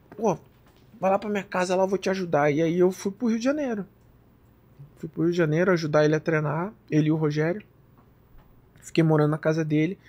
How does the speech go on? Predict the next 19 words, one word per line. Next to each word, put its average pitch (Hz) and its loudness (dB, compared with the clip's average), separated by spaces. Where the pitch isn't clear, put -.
E - -4
aí 151 2
eu 165 2
falei, 170 -2
pô, 180 2
cara, 127 -4
não 127 -6
dá 143 -2
pra 175 -4
mim 190 -2
ficar 202 -12
aqui 240 -12
de 226 -10
bobeira 247 -4
não, 233 -8
cara, 180 -8
eu 170 -10
tenho 170 -6
que... 208 -8